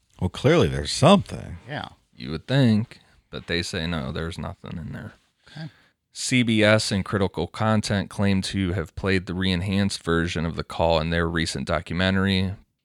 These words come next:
Speaker 3: but this has been proven to just be the same analysis from the Aerospace Corporation back in nineteen ninety-seven. And this is kinda where I'm s-,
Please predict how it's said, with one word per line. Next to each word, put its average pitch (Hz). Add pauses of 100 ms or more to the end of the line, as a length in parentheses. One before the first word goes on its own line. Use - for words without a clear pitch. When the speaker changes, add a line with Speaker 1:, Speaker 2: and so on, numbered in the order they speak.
(180)
Speaker 3:
but 101
this 98
has 90
been 82
proven 85
to 92
just 82
be 90
the 78
same 85
analysis 78
from 80
the 71
Aerospace 80
Corporation 76
back 76
in 80
nineteen 71
ninety-seven. 62 (400)
And 80
this 90
is 95
kinda 95
where 95
I'm 92
s-, -